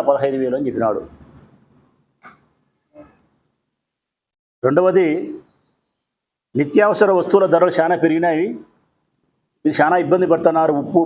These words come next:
పప్పు, బెల్లం, చింతపండు, ధనియాలు, మిరపకాయలు కొనలేక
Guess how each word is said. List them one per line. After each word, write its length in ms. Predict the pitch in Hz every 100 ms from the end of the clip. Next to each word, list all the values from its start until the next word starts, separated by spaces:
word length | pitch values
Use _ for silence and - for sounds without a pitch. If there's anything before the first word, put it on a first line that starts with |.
| 160
పప్పు, 240 | 143 156 156
బెల్లం, 260 | 147 147 151 147
చింతపండు, 420 | 143 143 143 147 139
ధనియాలు, 340 | 139 143 143 143 143 - - _ 143
మిరపకాయలు 440 | 147 127 147 147 143
కొనలేక 360 | 131 139 135